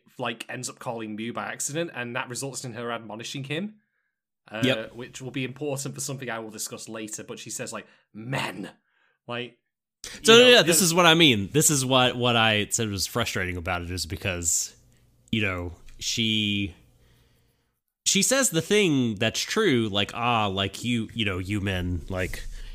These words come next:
Speaker 2: you get your paycheck and then you rush right here to a place like this that I am working at." Um, and, you know, that's all fu-, but, like,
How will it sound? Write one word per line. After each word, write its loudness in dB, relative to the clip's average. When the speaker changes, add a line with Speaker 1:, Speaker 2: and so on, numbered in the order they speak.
Speaker 2:
you 2
get 4
your -2
paycheck 0
and -4
then -4
you -2
rush -2
right 0
here -2
to -4
a -4
place -2
like -8
this -4
that -4
I 2
am -4
working -8
at." -14
Um, 2
and, 4
you 6
know, 8
that's 4
all 4
fu-, -4
but, 0
like, 2